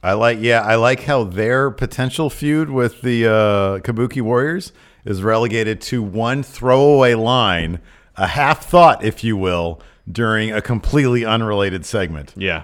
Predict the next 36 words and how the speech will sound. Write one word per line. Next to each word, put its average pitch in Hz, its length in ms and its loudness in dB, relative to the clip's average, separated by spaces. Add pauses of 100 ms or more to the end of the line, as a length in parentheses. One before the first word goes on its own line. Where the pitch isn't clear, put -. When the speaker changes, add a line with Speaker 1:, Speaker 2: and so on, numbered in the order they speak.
Speaker 1:
"Oh, 147 120 0
by 147 200 6
the 147 80 4
way, 139 180 6
we 120 140 0
want 127 180 -2
a 120 40 -4
match 117 320 -4
at, 117 120 -2
uh, 98 260 -2
at 98 60 -6
WrestleMania. 101 600 -8
Go 98 120 -6
ahead, 92 200 -2
have 95 180 -4
at 85 160 -4
it." 90 40 -6
Speaker 2:
They 135 80 0
didn't 190 180 4
go 135 100 6
that 147 160 6
far. 190 440 6
They 113 100 -6
said, 139 140 0
Speaker 1:
Come 170 80 4
on. 160 100 6
Speaker 2:
"Hey, 107 260 2
uh, - 40 4
you're 110 100 0
supposed 143 200 0
Speaker 1:
Shoot 180 160 4
Speaker 2:
to 247 60 4
defend 240 60 2
Speaker 1:
the 196 80 8
Speaker 2:
those." 139 100 -4
Speaker 1:
J. 175 640 8